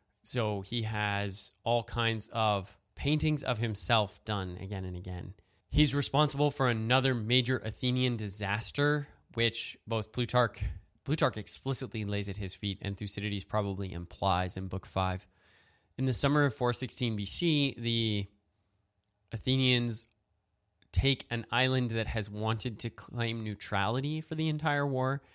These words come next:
They surround it with their navy and they say, "Pick a side." And the Melians say, "Nope, we can't pick a side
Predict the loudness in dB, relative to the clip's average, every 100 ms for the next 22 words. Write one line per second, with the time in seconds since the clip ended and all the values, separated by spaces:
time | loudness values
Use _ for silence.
0 | _ 0 2 2 4 6 6 4 2 2
1 | 2 2 2 0 0 0 0 0 -2 -2
2 | 0 2 2 2 -2 _ _ _ _ _
3 | _ _ -2 0 2 4 4 2 0 0
4 | 0 0 2 2 2 -2 -4 0 -2 0
5 | -2 2 4 6 6 2